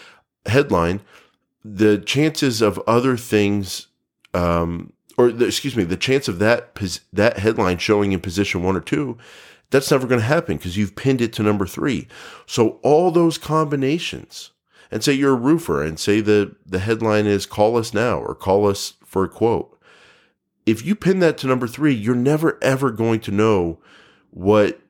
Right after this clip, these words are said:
that headline will do if it's allowed to show in position one or two. Um, so you're preventing headlines and then in descriptions, the, the descriptions from showing, um, in other places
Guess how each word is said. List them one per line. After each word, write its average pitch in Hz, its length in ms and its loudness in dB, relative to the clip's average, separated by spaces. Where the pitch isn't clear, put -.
that 104 300 2
headline 104 460 2
will 95 140 2
do 107 640 2
if 101 180 -4
it's - 320 -4
allowed 95 320 2
to 85 60 -8
show 92 260 0
in 87 60 -6
position 87 440 -6
one 90 140 -4
or 85 80 -4
two. - 380 -4
Um, 90 340 2
so 107 160 -2
you're 101 160 2
preventing 110 800 0
headlines 104 760 0
and 98 100 0
then 98 120 4
in 90 260 -2
descriptions, 90 760 -4
the, 85 280 -8
the 92 100 -2
descriptions 98 640 -2
from 110 220 0
showing, 101 640 0
um, 87 440 -2
in 95 180 -2
other 117 200 4
places 120 640 -2